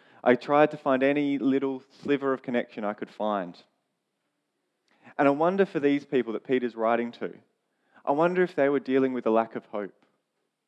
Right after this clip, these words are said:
That after having lost their home, dealing with a new religion,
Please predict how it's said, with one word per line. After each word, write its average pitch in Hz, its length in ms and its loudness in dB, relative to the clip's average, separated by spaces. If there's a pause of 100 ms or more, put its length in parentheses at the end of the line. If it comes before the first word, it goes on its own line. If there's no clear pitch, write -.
(460)
That 139 120 4
after 143 220 2
having 143 240 0
lost 151 240 -2
their 135 140 -2
home, 131 560 -8 (1000)
dealing 165 280 4
with 151 120 -6
a 143 60 -4
new 139 160 -4
religion, 127 500 -2